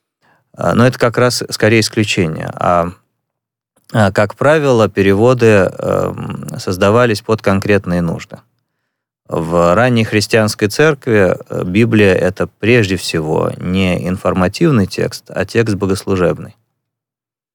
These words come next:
То есть ее читают, э, во время богослужения, читают довольно много, больше, чем сейчас, гораздо, сопровождают толкованиями.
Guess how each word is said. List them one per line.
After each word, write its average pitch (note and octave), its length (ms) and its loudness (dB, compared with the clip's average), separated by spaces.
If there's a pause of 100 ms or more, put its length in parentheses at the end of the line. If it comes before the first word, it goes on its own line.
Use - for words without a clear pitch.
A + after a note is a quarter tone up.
(520)
То - 60 -6
есть - 160 -4
ее A#2 180 4
читают, G2+ 720 -2
э, - 40 -12
во F2+ 360 -2
время F2+ 260 0
богослужения, F#2 640 -2
читают G2 320 0
довольно E2 340 2
много, G2+ 360 2
больше, D#2 340 -6
чем E2 200 -10
сейчас, - 520 -6 (120)
гораздо, F#2 420 -6
сопровождают F#2+ 640 0
толкованиями. F2+ 840 -2